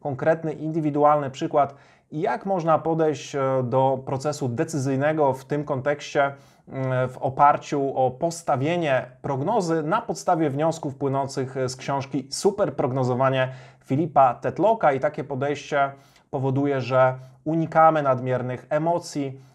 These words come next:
ograniczamy także szum informacyjny i na końcu możemy, mm, podjąć świadomą decyzję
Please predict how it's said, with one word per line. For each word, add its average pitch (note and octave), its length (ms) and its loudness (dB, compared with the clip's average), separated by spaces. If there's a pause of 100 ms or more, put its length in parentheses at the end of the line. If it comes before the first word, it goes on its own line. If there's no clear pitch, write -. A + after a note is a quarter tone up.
ograniczamy C3+ 720 -2
także B2+ 400 -2
szum F#3+ 320 0
informacyjny D3 720 -2
i G#3 160 -4
na G3+ 140 0
końcu E3 360 0
możemy, C#3 380 0
mm, C3 420 -4
podjąć C3 440 0
świadomą D3+ 500 0
decyzję C3 580 0